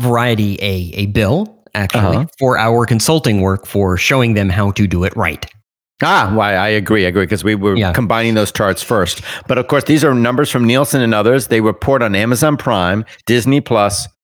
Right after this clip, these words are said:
Speaker 2: Hulu, Netflix, and Apple. That's it. And it's North American numbers only. And it doesn't cover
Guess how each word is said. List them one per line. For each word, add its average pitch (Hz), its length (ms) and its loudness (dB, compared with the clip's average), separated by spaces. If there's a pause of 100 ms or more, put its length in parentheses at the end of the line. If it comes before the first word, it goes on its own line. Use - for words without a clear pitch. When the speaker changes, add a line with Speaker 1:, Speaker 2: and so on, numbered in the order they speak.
Speaker 2:
Hulu, 131 460 4 (260)
Netflix, 120 580 0 (160)
and 123 320 0
Apple. 107 500 -2 (220)
That's 113 300 -2
it. 113 160 2
And 92 140 2
it's 90 120 -2
North 110 300 2
American 117 340 0
numbers 107 320 -2
only. 104 440 2 (180)
And 98 100 0
it 85 80 -2
doesn't 117 320 0
cover 123 400 0